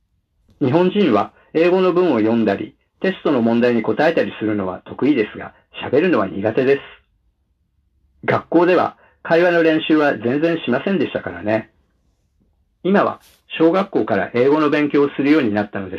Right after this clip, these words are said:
すが、授業の方法も変わったのでしょうか。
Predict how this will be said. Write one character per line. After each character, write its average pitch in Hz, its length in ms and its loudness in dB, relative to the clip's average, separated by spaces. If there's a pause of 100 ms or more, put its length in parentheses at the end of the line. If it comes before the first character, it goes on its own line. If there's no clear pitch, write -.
す 98 60 -12
が、 - 180 -14 (380)
授 135 140 -2
業 190 140 2
の 110 120 0
方 101 140 -4
法 98 180 -8
も 92 320 -12
変 98 100 -6
わ - 80 0
っ - 60 -8
た 185 100 0
の 196 80 0
で 131 140 0
し 110 60 -4
ょ - 60 -4
う - 40 -14
か。 - 200 -14